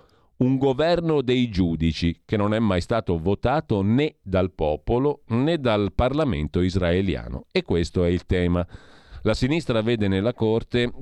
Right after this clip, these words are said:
prosegue Atlantico, e nel potere giudiziario un baluardo a difesa della propria agenda, un'arma politica contro le destre. Ma ricorrere a mezzi non elettorali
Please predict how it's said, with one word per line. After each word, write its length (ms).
prosegue 520
Atlantico, 680
e 280
nel 260
potere 480
giudiziario 1040
un 220
baluardo 840
a 140
difesa 640
della 280
propria 340
agenda, 580
un'arma 480
politica 600
contro 380
le 120
destre. 600
Ma 160
ricorrere 640
a 40
mezzi 720
non 460
elettorali 880